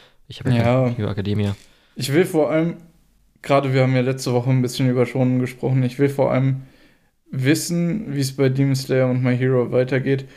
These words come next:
Speaker 2: Und ich will vor allem mich teilweise drüber aufregen können. Und ich will mitreden können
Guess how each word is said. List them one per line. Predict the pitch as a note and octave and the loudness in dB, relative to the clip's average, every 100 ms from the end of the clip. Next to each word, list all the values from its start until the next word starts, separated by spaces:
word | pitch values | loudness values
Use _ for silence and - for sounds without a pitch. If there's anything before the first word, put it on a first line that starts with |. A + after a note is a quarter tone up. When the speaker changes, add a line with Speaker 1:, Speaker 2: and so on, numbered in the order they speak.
| - - | -20 -14
Speaker 2:
Und | - | -6
ich | A#2+ | -4
will | C3 | 0
vor | C3 C3 A#2+ | 0 2 2
allem | C3 C3 C3+ - - _ _ _ _ | 2 2 0 -4 -14 _ _ _ _
mich | - A#2+ | -8 -8
teilweise | - A#2+ B2 A#2+ B2 | -2 0 0 0 -4
drüber | - B2 | -4 -2
aufregen | A#2 C3 C3 A#2 A#2 | -2 -2 -2 -2 -2
können. | A#2+ A#2 C3 - _ _ _ - | -2 -2 -4 -8 _ _ _ -16
Und | B2 | -6
ich | |
will | B2 A#2+ | 0 2
mitreden | B2+ C3 D#3 E3 D#3+ | 0 0 0 0 2
können | E3 E3 | 0 0